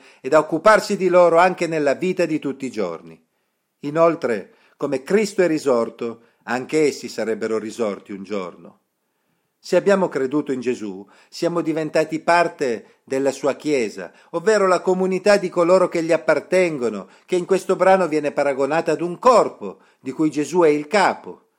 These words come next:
A differenza di quanto affermato da diverse filosofie del tempo, ad esempio lo gnosticismo, la vera pienezza,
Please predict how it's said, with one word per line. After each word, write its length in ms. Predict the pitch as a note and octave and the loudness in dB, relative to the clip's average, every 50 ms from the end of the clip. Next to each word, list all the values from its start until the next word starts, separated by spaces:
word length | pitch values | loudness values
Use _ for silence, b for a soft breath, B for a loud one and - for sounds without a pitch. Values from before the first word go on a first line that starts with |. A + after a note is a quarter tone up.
| _ _ _ _ _ _ _ _ _ _ | _ _ _ _ _ _ _ _ _ _
A 60 | - | -12
differenza 520 | D#3+ F#3+ G3+ - G#3+ G#3+ A#3+ A3+ G3+ - F#3 | -10 -10 -4 -2 2 2 2 2 2 0 -2
di 100 | D#3 D3+ | -2 0
quanto 300 | - F3 F3 E3+ E3 D#3+ | 0 0 0 2 0 -2
affermato 520 | D3 - - C#3 C3 C#3+ D#3+ E3+ E3 D#3+ | -2 0 -2 -2 0 0 0 0 0 -2
da 120 | C#3 C#3 | -4 -4
diverse 460 | B2+ B2+ C3 C#3 D#3+ E3 D#3+ - D#3+ C3 | -4 -2 -2 -2 -2 -2 -2 -4 -6 -6
filosofie 580 | - C#3 B2+ B2+ A2 A#2+ A2+ A2 - E3 D#3+ | -4 -6 -6 -4 -4 -6 -8 -6 -4 -4 -2
del 200 | C3+ B2+ A2+ G2+ | -2 -4 -4 -2
tempo, 580 | - E3+ E3 D3+ A#2+ G2+ G2 - F2+ E2+ - _ _ _ _ _ _ | 0 2 2 2 0 -4 -10 -12 -14 -16 -16 _ _ _ _ _ _
ad 140 | _ G2 F#2+ | _ -18 -12
esempio 340 | G2 G2 C#3 D3 D3 - B2+ | -6 -4 -4 -4 -4 -4 -4
lo 140 | A2+ A2 G#2 | -4 -4 -6
gnosticismo, 960 | A2 A#2+ B2 B2 - B2+ A#2 - - D#3+ D3+ C3 G#2 F#2+ G2 G2 G2+ - b b b b b b b | -6 -8 -8 -8 -10 -14 -14 -10 -8 -6 -6 -6 -8 -10 -14 -16 -16 -16 b b b b b b b
la 120 | - D#3+ | -2 2
vera 240 | E3+ G3 A3 G#3+ G#3 | 4 4 4 4 4
pienezza, 680 | G3 - D#3+ D3+ D3 D3 C3+ A#2+ A2+ - - A2 G2 F2 | 2 0 -2 -2 -2 -2 -4 -6 -8 -10 -14 -16 -16 -16